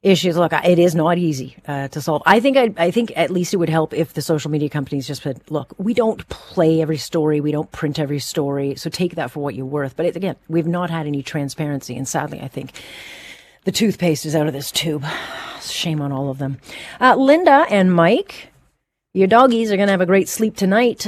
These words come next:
So congratulations. You are the winner of our final two Sleep Country dog beds. Linda's dog, Patrick. Pat, who, I love it when people name their dog, dog like a, a human name. I think it's so funny, but yeah. Your doggies will be sleeping well tonight. Thanks for everyone, uh, playing this comp-,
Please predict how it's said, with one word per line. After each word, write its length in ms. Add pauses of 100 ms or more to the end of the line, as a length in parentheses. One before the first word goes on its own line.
So 260
congratulations. 880
You 300
are 240
the 80
winner 240
of 160
our 80
final 460
two 540
Sleep 360
Country 440
dog 460
beds. 400 (520)
Linda's 360
dog, 260
Patrick. 480
Pat, 200
who, 140 (220)
I 60
love 200
it 80
when 120
people 260
name 160
their 100
dog, 360
dog 200
like 140
a, 140
a 80
human 360
name. 160
I 60
think 160
it's 100
so 160
funny, 280
but 160
yeah. 180 (240)
Your 120
doggies 360
will 120
be 100
sleeping 400
well 180
tonight. 300
Thanks 180
for 140
everyone, 520
uh, 200
playing 300
this 120
comp-, 220